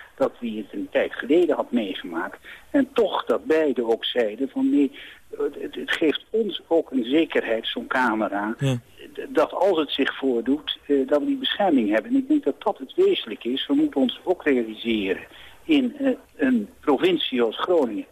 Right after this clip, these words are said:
Speaker 1: waar het nog goed veilig is,
Speaker 2: Precies.
Speaker 1: althans waar iedereen dat, eh, zo voelt, dan moet het zo houden.
Speaker 2: Ja.
Speaker 1: En dan moet je dus niet te lang wachten met deze maatregelen. Dat is waarom ik gezegd heb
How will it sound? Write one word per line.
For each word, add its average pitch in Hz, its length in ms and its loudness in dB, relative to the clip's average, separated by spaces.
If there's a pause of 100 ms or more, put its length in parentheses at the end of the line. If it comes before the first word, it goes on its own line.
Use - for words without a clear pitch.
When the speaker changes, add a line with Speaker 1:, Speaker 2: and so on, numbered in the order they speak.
Speaker 1:
waar 170 540 2
het 120 140 0
nog 101 160 -2
goed - 340 -4
veilig 98 460 -2
is, - 340 -6
Speaker 2:
Precies. 113 240 -4
Speaker 1:
althans 107 220 -6
waar 113 140 2
iedereen 113 420 0
dat, - 160 -6 (140)
eh, 120 100 2 (100)
zo - 240 -4
voelt, - 300 -6 (260)
dan 175 120 0
moet 175 160 2
het 160 100 0
zo 117 220 0
houden. 202 380 0 (240)
Speaker 2:
Ja. 123 200 -8 (220)
Speaker 1:
En 180 100 2
dan 320 120 4
moet 208 180 0
je - 80 -4
dus 247 160 -2
niet 170 340 0 (240)
te - 160 0
lang 113 320 0
wachten - 360 -2
met 110 140 0
deze - 260 0
maatregelen. 92 840 -6 (340)
Dat 175 160 4
is 131 140 -2
waarom 113 380 0
ik 165 160 -2
gezegd - 400 -2
heb 151 140 2